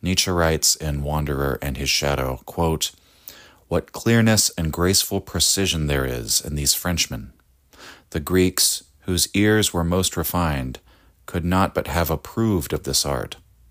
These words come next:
And one quality they would have admired and reverenced,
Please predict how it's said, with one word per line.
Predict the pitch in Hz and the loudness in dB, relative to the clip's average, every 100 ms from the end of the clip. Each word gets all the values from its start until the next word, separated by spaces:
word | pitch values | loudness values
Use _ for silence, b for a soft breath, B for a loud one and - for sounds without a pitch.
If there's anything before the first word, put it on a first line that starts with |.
| - B B B | -18 B B B
And | - 78 | -4 0
one | 90 117 | 2 2
quality | - 107 104 98 92 | 4 4 6 4 2
they | 85 | 2
would | 78 | 2
have | 78 | 0
admired | 78 71 78 80 78 | -2 0 2 2 2
and | 69 67 | 0 2
reverenced, | 92 71 64 57 - - | 2 0 -4 -4 -4 -4